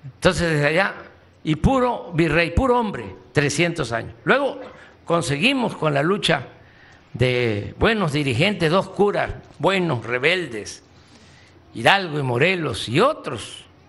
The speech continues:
dirigentes. Ahí participaron mujeres, Josefa Ortiz de Domínguez, Leona Vicario. Se logró la independencia,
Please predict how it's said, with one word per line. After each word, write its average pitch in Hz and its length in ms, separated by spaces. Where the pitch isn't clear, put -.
dirigentes. 139 920
Ahí 175 440
participaron 143 720
mujeres, 143 480
Josefa 123 400
Ortiz 143 320
de 143 80
Domínguez, 131 720
Leona 143 340
Vicario. 131 580
Se 165 200
logró 185 300
la 240 100
independencia, 202 840